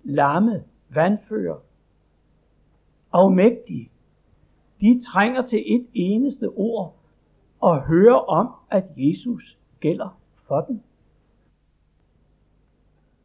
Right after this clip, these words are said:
Der er nogen, som forkynder Guds ord. Dem vil verden ikke høre. Men der er nogen, der vil høre dem.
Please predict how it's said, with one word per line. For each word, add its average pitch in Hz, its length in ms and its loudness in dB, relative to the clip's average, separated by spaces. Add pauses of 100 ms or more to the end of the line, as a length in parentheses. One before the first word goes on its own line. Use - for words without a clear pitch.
(440)
Der 180 80 4
er 180 80 6
nogen, 226 440 0
som 220 180 -2
forkynder 202 460 0
Guds 196 360 -6
ord. 175 360 -4 (2500)
Dem 262 320 8
vil 214 160 10
verden 208 520 6
ikke 240 280 6
høre. 143 400 4 (2000)
Men 214 240 6
der 269 60 8
er 254 80 6
nogen, 294 400 8
der 285 100 2
vil 170 140 2
høre 139 320 -2
dem. - 80 -20